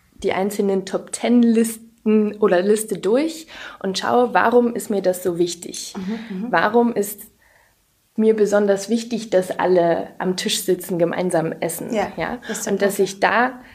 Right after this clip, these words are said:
Speaker 1: wirklich überlege, geht es da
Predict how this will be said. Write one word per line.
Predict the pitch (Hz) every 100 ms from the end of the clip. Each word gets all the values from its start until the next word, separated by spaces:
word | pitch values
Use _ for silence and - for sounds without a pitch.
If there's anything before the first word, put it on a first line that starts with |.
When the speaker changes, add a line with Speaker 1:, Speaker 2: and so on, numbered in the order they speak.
| - _ _ _ _ -
Speaker 1:
wirklich | 202 214 254 226 226 -
überlege, | 214 196 175 208 254 262 262 262 - - _ _ _ _ _ _ _ _ _ _ _ _ -
geht | 208 226
es | 262 -
da | 196 180 185 220